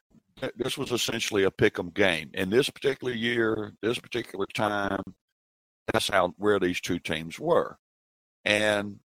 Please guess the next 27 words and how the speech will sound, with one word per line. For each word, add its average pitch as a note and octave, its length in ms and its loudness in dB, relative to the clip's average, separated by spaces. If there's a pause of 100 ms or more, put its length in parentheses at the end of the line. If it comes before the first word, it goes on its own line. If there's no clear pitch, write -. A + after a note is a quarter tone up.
actually, G2+ 600 0 (720)
it G#2+ 240 0 (300)
sort G#2+ 320 0
of F#2+ 80 2
worked F#2 320 2
out C#3+ 240 4
that E2+ 200 -2
way. D2 320 -6
Only F2+ 500 -4 (760)
Appalachian G2 540 2
State - 380 2 (180)
won D2+ 100 -10
by D2+ 240 -10
three - 200 -14
points. - 600 -16 (520)
So B2 280 4
to, A2 160 0 (100)
as C3+ 260 2
to - 100 -10
that B2 300 4
question, F#2+ 500 -2 (100)
sure, C#3+ 460 0
you A#2+ 220 -2
don't B2 320 -4
want - 220 -6
to F2 60 -12
lose, G2 720 -2